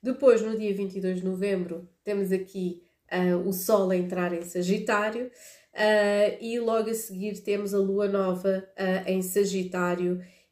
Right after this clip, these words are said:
e no mesmo dia Júpiter fica direto. Portanto, isto é todo assim uma, como é que eu ia dizer, é aqui um, uma, uma lufada de ar fresco que nós vamos receber a partir aqui do dia quinze. Eu sinto que a partir aqui do dia quinze de novembro,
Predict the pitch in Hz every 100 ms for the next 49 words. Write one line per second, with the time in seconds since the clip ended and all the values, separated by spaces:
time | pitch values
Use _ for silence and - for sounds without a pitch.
0 | - 220 226 214 202 208 196 185 190 196
1 | 185 190 202 190 196 180 - 190 - 180
2 | 175 160 156 - - 214 202 202 - 208
3 | 202 214 208 214 214 - 202 196 196 190
4 | 185 180 - - - - - - 208 208
5 | 208 196 196 196 196 - 214 202 190 185
6 | 180 190 190 190 180 175 170 170 - 185
7 | 190 190 190 180 - 220 208 185 180 180
8 | 185 196 185 180 - 190 190 - 190 185
9 | 185 185 - - 185 185 185 185 190 185
10 | 196 185 180 180 180 180 185 185 185 175
11 | 175 180 196 190 185 190 185 - 190 180
12 | 185 180 185 180 190 180 180 185 180 175
13 | 175 175 185